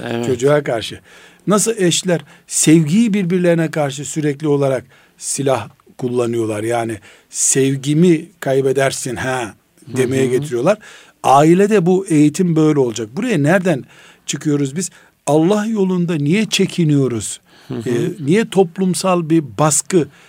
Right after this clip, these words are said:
Speaker 2: hissediyoruz dedik? İki şey dedi. Birincisi kalp potansiyelimizi Allah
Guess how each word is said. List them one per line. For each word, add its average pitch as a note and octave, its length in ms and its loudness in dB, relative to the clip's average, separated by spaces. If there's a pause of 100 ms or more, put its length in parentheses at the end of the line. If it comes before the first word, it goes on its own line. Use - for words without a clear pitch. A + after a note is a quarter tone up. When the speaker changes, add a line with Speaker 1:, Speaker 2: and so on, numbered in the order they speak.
(140)
Speaker 2:
hissediyoruz C#3 720 0
dedik? F3 220 -6 (120)
İki F#3+ 240 -2
şey B2+ 300 0
dedi. G#2+ 220 -8
Birincisi G#3 640 -2 (420)
kalp A3 340 0
potansiyelimizi E3 1120 2 (100)
Allah E3 420 2